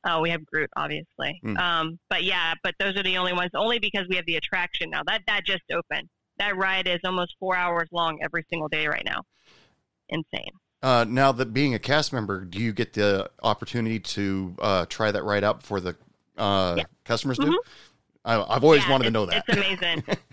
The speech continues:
Speaker 1: Yeah, yeah, no, everything that opens, um, anything that's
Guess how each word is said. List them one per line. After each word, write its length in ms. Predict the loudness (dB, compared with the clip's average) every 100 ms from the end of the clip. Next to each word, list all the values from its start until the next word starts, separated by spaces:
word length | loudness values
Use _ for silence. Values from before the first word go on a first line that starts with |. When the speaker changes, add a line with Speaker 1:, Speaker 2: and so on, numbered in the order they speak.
| -20 -8
Speaker 1:
Yeah, 320 | -2 0 2 2
yeah, 220 | 0 0
no, 140 | 0 -2 -2
everything 320 | -2 0 -2 -2
that 140 | 0
opens, 460 | -2 0 -2 -2 -4 -4
um, 240 | -2 -2 -2
anything 400 | -4 -4 -4 -4
that's 180 | -4